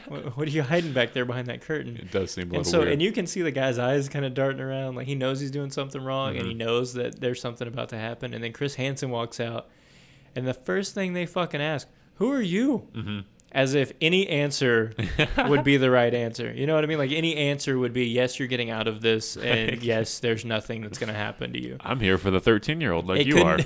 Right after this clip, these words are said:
Speaker 1: <laughs> Yeah, he's like, "Oh, we're tag teaming this shit, bro."
Speaker 2: <laughs>
Speaker 1: Yeah, I got the same ad you did. She called me over. Sorry, it's a surprise. <laughs> Uh, <laughs> no, it, like, it, what if, it, you know, they're like, "Are you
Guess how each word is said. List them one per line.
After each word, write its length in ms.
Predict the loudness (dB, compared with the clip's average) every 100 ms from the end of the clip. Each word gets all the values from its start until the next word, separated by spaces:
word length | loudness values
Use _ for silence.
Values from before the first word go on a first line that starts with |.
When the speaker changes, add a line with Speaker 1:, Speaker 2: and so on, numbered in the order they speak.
| -2
Speaker 1:
<laughs> 120 | 2
Yeah, 160 | 6 6
he's 220 | 6 6
like, 140 | 6 6
"Oh, 100 | 6
we're 140 | 4
tag 260 | 4 2 0
teaming 240 | -4 -2
this 140 | -2 0
shit, 240 | 0 2
bro." 220 | 4 4 4
Speaker 2:
<laughs> 480 | -4 -14 -20 -20 -2
Speaker 1:
Yeah, 200 | 0 0 0
I 100 | 2
got 120 | 2
the 40 | 2
same 260 | -2 0 2
ad 240 | 2 2
you 80 | 0
did. 200 | -2 -4
She 100 | -4
called 240 | -2 -2 0
me 160 | -2
over. 160 | 0 0
Sorry, 300 | 0 2 2
it's 120 | -2
a 80 | -6
surprise. 760 | -6 0 2 2 0 0 -2 -4
<laughs> 400 | -12 -16 -18 -6
Uh, 220 | -2 0 0
<laughs> 760 | -2 -2 -8 _ -20 -20 -16 -4
no, 180 | -2 -2
it, 280 | -2 -4 -2
like, 220 | -2 -2
it, 320 | -4 -4 -6 -12 -12
what 180 | -2 0
if, 120 | 0 -2
it, 280 | -8 -10 -10
you 100 | -6 -2
know, 280 | -2 -4 -10 _ _ -18 -4
they're 140 | 0 0
like, 140 | 0
"Are 80 | 0
you 420 | 0 0 -2